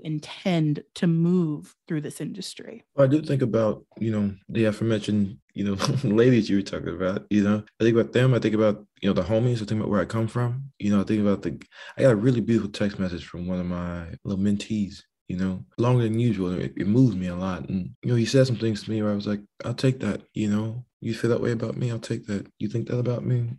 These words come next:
Speaker 2: Shirt off, shirt on, whatever. I'll take that." You know, and I've got the little girl I'm trying to raise, you know? And so I go, "What do we need as a culture? What do we need as a, as a people?" And I begin to divide myself up.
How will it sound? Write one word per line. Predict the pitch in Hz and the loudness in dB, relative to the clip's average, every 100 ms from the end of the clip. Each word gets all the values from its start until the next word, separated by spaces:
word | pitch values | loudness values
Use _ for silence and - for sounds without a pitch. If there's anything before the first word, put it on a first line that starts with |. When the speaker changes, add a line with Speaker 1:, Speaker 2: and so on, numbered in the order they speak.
| - | -8
Speaker 2:
Shirt | 117 | 0
off, | 117 113 | 2 0
shirt | - 113 | -2 -4
on, | 117 | -2
whatever. | 113 113 98 - | 0 0 -2 -4
I'll | 104 | -6
take | - 107 | -6 -8
that." | 101 101 - - - _ - | -8 -8 -12 -20 -20 _ -4
You | 104 | 0
know, | 101 98 - | 0 0 -6
and | 107 | -4
I've | 101 | -2
got | 104 101 | -2 -2
the | |
little | 104 104 | 0 -2
girl | 92 113 113 | 0 0 0
I'm | 95 | -2
trying | - 90 | -4 -8
to | 87 | -6
raise, | 87 87 85 - - | -8 -8 -12 -18 -6
you | 98 | -2
know? | 95 95 98 - - | 0 0 -2 -6 -10
And | 92 | -8
so | 90 101 98 | -6 -2 -2
I | |
go, | 95 98 92 - - - _ | 0 -2 -6 -14 -20 -20 _
"What | 113 | 0
do | 110 | 2
we | 104 120 120 | 2 2 2
need | 107 90 92 - | 0 -2 -6 -10
as | 95 95 87 | -4 -4 -4
a | |
culture? | - 107 101 - 80 | -6 -4 -4 -8 -6
What | 95 | -4
do | 92 | 0
we | 110 | 0
need | 110 98 | 2 0
as | 92 87 | -2 -8
a, | 85 - | -16 -14
as | 90 | -14
a | |
people?" | - 117 113 90 107 - _ - - - | -6 -4 -2 -4 -12 -16 _ -20 -18 -4
And | 104 | 0
I | 113 | 2
begin | 107 107 | 0 -2
to | |
divide | 98 95 113 117 104 | -2 0 4 4 2
myself | 101 - 98 - | -2 -2 -6 -4
up. | 104 - | -6 -6